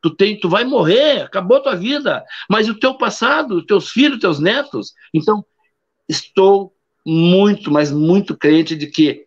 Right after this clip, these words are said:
farei tudo o que for possível, doutor Sandro, pra que nós possamos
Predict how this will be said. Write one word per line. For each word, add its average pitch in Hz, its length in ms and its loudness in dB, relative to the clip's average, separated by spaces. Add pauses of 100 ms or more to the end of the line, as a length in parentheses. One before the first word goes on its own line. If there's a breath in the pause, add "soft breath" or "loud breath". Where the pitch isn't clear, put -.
(240)
farei 147 400 2
tudo 208 240 0
o - 20 -6
que 185 120 -4
for 185 180 -2
possível, 143 380 0
doutor 107 240 -2
Sandro, - 260 -6 (300 loud breath)
pra 147 100 2
que 143 100 -8
nós 147 220 0
possamos 151 640 0